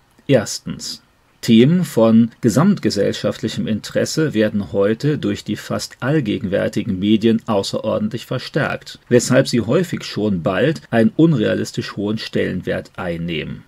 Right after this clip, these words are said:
Durch die tägliche, dramatisch aufgemachte Berichterstattung entsteht ein Tunnelblick,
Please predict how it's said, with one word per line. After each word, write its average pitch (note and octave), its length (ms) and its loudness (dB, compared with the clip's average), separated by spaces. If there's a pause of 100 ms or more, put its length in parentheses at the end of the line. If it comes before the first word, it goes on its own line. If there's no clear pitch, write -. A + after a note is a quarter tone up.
(220)
Durch G#2 180 -4
die - 160 -6
tägliche, C#3+ 800 -2
dramatisch G2 760 -4
aufgemachte A2 680 -4
Berichterstattung A2 1080 -2
entsteht C3 540 0
ein C#3 280 0
Tunnelblick, F2 800 -2